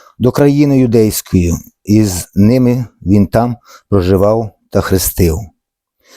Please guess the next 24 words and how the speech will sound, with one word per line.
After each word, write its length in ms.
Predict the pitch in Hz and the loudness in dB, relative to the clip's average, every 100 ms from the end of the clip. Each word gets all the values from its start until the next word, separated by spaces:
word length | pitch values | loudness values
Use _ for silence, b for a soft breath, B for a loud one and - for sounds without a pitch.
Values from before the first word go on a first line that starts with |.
| b b 113 | b b 0
А 80 | 131 | 2
Іван 360 | 147 151 156 | 2 0 -2
теж 340 | - 123 117 - | 0 0 0 -2
хрестив, 520 | 120 113 - 123 120 110 _ _ _ _ _ _ _ - | -2 -2 0 -2 -2 -6 _ _ _ _ _ _ _ 0
е, 340 | 101 98 92 - | 2 2 0 -2
Еноні, 600 | 120 123 123 117 113 107 - _ _ | 0 2 2 2 0 -4 -10 _ _
поблизу 680 | 113 98 117 117 110 110 95 _ _ _ _ | -4 0 2 2 2 -2 -4 _ _ _ _
Салиму, 680 | - 131 117 117 110 104 98 _ _ _ _ _ | -4 -2 0 0 0 0 -4 _ _ _ _ _
бо 260 | 90 104 104 | -4 0 0
було 340 | 92 104 127 | 0 0 0
там 400 | - 110 110 95 | 0 0 0 -2
багато 480 | 101 82 113 135 120 | -4 -2 -2 -2 -2
води, 400 | 107 92 95 90 - _ | -2 0 0 0 -6 _
і 140 | - 92 | -4 -2
приходили 600 | - 90 - 107 104 104 | -2 -4 -2 0 0 0
люди, 520 | 92 110 104 104 104 _ _ _ _ _ - | 2 2 2 0 -2 _ _ _ _ _ -10
хрестились. 960 | 98 98 - 104 90 85 - - - _ _ _ _ - | -4 -2 0 -2 -2 -4 -6 -10 -14 _ _ _ _ -6
Бо 200 | 95 98 | 0 0
Іван 460 | 95 87 131 131 - _ _ _ | 0 0 -2 -6 -10 _ _ _
до 120 | 95 | -2
в'язниці 500 | 104 98 90 107 - | 0 2 0 0 -2
ще 220 | 98 - 98 | -2 0 0
не 140 | 95 | 0
був, 380 | 85 101 110 | 0 0 0